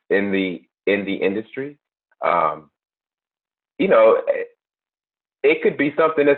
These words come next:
simple as paying attention to how diverse their panels are at the, at, you know, a leadership, um, convention or conference. Uh, 'cause it's one thing to have a diversity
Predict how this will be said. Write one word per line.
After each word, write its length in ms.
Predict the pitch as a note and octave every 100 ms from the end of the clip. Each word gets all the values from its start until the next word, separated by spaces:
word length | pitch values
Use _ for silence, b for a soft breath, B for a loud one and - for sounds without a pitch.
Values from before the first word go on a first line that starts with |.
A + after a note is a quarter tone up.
| D#3+
simple 300 | D#3+ D3 D3+
as 80 | D3
paying 260 | E3 D3+
attention 400 | D3 D3+ D#3+ D#3 D3+
to 120 | C#3+
how 200 | D3+ D3
diverse 340 | C#3 A#2+ C#3+ -
their 120 | C3
panels 400 | B2 D3 C#3+ C3
are 240 | B2+ B2 A2+
at 100 | A2
the, 220 | A2 - - -
at, 220 | G#2 - _ _
you 140 | -
know, 320 | G#2 D#2+ E2 -
a 460 | D2 F2 F2 F2 - _ _ _ _ _ _ _ _ _ _ _ _ _ _
leadership, 520 | F#2 B2+ B2 - F#2+ - _ _ _ _ _ _
um, 580 | F2 F2 E2+ D#2+ D#2 _ _ _ _ _ _ _ -
convention 460 | A2 B2 A#2 F#2+
or 60 | F2
conference. 500 | - B2+ - - - _ _ _ _ _ _ _ _
Uh, 320 | - F2+ - -
'cause 180 | A#2+ F#2+ - - _ _ _
it's 240 | C#3+ A3+ B2+
one 240 | C3+ E3
thing 200 | B2+ A2
to 100 | F#2+
have 640 | F2+ F#2+ F#2+ F#2 F2+ F2+ -
a 140 | E2+
diversity 920 | E2+ F2 G2+ - G2+ F2+ E2+ D#2+ D2+